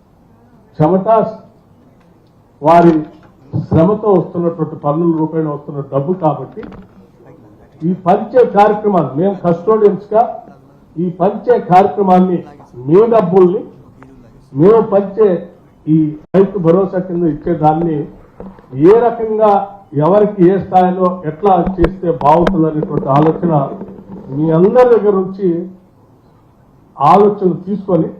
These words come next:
వాటికి అనుగుణంగా పది జిల్లాల నుంచి వచ్చినటువంటి సమాచారంతో అంతిమంగా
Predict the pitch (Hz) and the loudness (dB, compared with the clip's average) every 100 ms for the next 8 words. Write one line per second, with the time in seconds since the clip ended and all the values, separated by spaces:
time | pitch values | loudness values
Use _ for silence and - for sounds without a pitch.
0 | _ _ _ _ 120 139 185 214 175 175 | _ _ _ _ -4 2 4 4 0 2
1 | 185 220 214 170 139 - _ _ _ _ | 4 4 2 0 -4 -12 _ _ _ _
2 | - 147 175 190 196 190 180 175 170 - | -2 0 2 4 6 6 6 4 0 -4
3 | 165 156 170 160 143 - 135 175 185 170 | -4 -4 -6 -6 -8 -6 -2 0 0 -4
4 | 156 143 214 233 - _ _ _ _ _ | -8 -8 -6 -6 -8 _ _ _ _ _
5 | _ - 156 170 220 220 208 | _ -6 -2 0 0 0 0